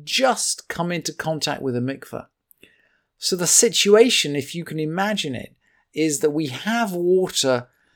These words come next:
which is good for drinking, right? This is drinking water. And I guess in the time of the Mishnah, you could not aff-, afford to throw away clean drinking water.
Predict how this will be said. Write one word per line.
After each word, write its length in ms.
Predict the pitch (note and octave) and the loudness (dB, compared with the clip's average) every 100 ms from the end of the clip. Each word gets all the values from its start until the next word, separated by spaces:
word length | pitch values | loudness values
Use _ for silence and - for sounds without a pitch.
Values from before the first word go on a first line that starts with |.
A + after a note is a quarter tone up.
| - _ _ - | -20 _ _ -10
which 220 | D3+ D#3+ | -4 -2
is 100 | E3 | 0
good 240 | C#3 A#3+ A3 | 0 -2 2
for 120 | G3 | 0
drinking, 560 | D#3+ G3 A#3+ - A#2 - | 2 0 0 -4 -8 -6
right? 280 | G#2+ C#3 - | -4 -4 -2
This 160 | F3 | -2
is 80 | F3 | -2
drinking 440 | D3+ G#3 G3+ F#3+ D3 | 0 0 0 0 2
water. 260 | C3+ C#3 | 2 2
And 80 | D#3 | 0
I 80 | D#3+ | 0
guess 240 | B3 A#3 | 0 0
in 120 | F#3 | 0
the 60 | D#3+ | 0
time 380 | - - C4 D4+ | -2 -6 -4 -2
of 80 | A3+ | 2
the 80 | |
Mishnah, 560 | F3 D3+ - F#3 G3+ E3+ | 2 0 -2 0 4 4
you 160 | E3 D#3+ | 2 -4
could 160 | F#3 | 0
not 180 | A3 C4+ | 0 0
aff-, 360 | A3 - - - | -2 -4 -14 -8
afford 680 | D#3 - - F3+ D3+ B2 - _ _ _ | -8 -6 0 2 2 0 -4 _ _ _
to 120 | C#3 | -8
throw 800 | B2 - - E3 D#3 E3 E3 D#3+ | -8 -12 -8 -2 2 4 4 4
away 760 | - C3 C3+ C#3 C3 A#1 - B2 | 2 0 0 -2 -2 -4 -8 -14
clean 640 | - - C#3 C#3 C#3 C3+ A#2+ | -18 -8 -2 -2 -2 -6 -6
drinking 560 | B2 B2+ A#2+ A#2+ A#2 | -4 -4 -4 -6 -6
water. 540 | A2+ A#2+ G2+ - - | -2 -2 -4 -12 -14